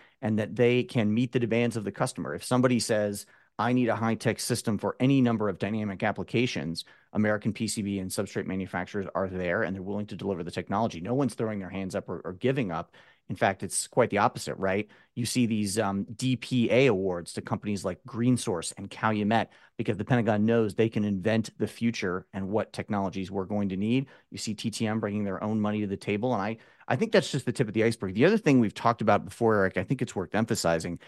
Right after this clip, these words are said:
is that there's a lot of private money on the sidelines. I really believe this. If you look at the chips Act, it's a fifty-two billion dollar commitment to domestic semiconductor manufacturing. By some accounts, that commitment has signaled almost four hundred and fifty billion dollars in private money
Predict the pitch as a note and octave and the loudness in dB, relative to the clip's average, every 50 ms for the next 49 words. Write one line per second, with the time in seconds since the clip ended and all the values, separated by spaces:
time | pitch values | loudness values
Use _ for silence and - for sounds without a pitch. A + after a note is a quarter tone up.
0 | - - _ _ _ _ - C3+ A#2+ G2+ B2 A2+ - A#2+ A#2 A2 A#2 A#2 D#3 G#3+ | -20 -20 _ _ _ _ 0 0 2 4 2 2 2 2 0 2 4 6 6 6
1 | G#3+ - - - C3+ C3+ B2+ A#2 A2 A2+ A2+ G#2+ G#2 G2 F2+ E2 - - - - | 6 4 2 4 6 6 6 6 2 0 0 0 -2 -4 -6 -6 -6 -2 0 2
2 | G2+ F#2 F#2 D#2+ D2+ B1+ G#1 G1+ G1+ - - - - - _ _ _ _ _ _ | 4 4 2 0 -2 -6 -8 -10 -12 -12 -12 -12 -14 -14 _ _ _ _ _ _
3 | _ - - B2+ D#3 E3 D3+ C3+ G#2+ G2+ F#2 F2+ F#2 F2+ F#2+ A2+ - - - - | _ 0 2 4 6 6 6 4 4 2 0 -2 -4 -6 -8 -10 -10 -8 -6 -6
4 | - - A2+ - B2+ D#3+ F#3 F3+ D3 C#3+ C#3 - B2+ A2+ - - - - A#2+ G2+ | -6 -6 -6 -4 -2 0 2 4 4 4 4 4 2 -2 -4 -6 -8 -6 -6 -6
5 | - - - D#2 D2+ D2 D2+ - - _ _ _ _ _ - C3 - B2+ A#2+ - | -4 -4 -6 -4 -4 -6 -8 -12 -20 _ _ _ _ _ -6 -4 -2 -2 -2 0
6 | - D#3+ - - D#3 - C#3+ C3+ A2 A2+ A#2 A#2 A2+ A2 G#2 G#2 G2 G2 F#2+ F#2 | 0 -2 0 -2 -4 0 0 2 4 4 4 4 2 0 0 0 0 0 -2 -4
7 | - - G#2 G2+ G2 F2 - F2 F2+ F2+ - - G2 - G2 F#2+ G2 F#2 - - | -6 -4 -2 -2 -2 -2 -4 -6 -10 -8 -8 -10 -8 -6 -4 -4 -4 -4 -6 -8
8 | F2+ - - G2 E2+ E2+ E2 - D#2+ E2+ D#2 - E2+ E2 D#2+ D#2+ D2+ C#2+ - D#2+ | -8 -8 -6 -6 -6 -6 -6 -6 -6 -6 -6 -6 -8 -8 -8 -8 -10 -8 -8 -8
9 | D#2 - - D2 A1+ - - - - _ _ _ _ - A#2 A2+ - - - F3 | -8 -8 -8 -10 -10 -12 -14 -20 -20 _ _ _ _ -2 -2 -2 0 0 0 2
10 | G3 F3+ C3 - - F2+ E2 D#2+ - - - - - - _ _ _ _ _ _ | 2 2 0 -2 -4 -4 -4 -4 -6 -10 -12 -16 -18 -20 _ _ _ _ _ _
11 | _ _ - G2+ C3 C#3+ D#3 D#3+ - - - C3+ B2+ B2 - A#2 A2+ G2+ A#2 A2 | _ _ 0 4 4 6 6 4 0 0 0 2 2 2 2 0 0 0 0 -2
12 | G2+ - - - C#3 A#2 G#2+ A2+ G#2+ - - G2+ A2 G#2+ G2+ - - - - B2+ | -2 -2 -2 -2 -2 -2 0 -2 -4 -4 -2 -2 -2 -2 -2 -4 -8 -6 -2 0
13 | B2+ B2+ B2 B2+ A#2 A#2 A2+ - - G2+ F#2+ - - - C3 B2 - - A2 F#2+ | 2 2 4 4 2 2 2 0 -2 -4 -4 -4 -2 -2 -2 0 -2 -4 -4 -4
14 | E2+ - B2 A2 A2+ A2+ G#2+ G#2 G2+ G2+ G2 G2+ G2+ G2 F2+ G2 F#2+ E2+ - - | 0 2 2 2 2 2 2 0 0 0 0 0 0 -2 -2 -4 -6 -8 -4 0
15 | - F#2+ A2 A#2 C3+ D3+ - D3+ D#3 E3+ F3 F3+ F3+ | 2 2 4 4 2 0 0 0 0 0 -2 -4 -6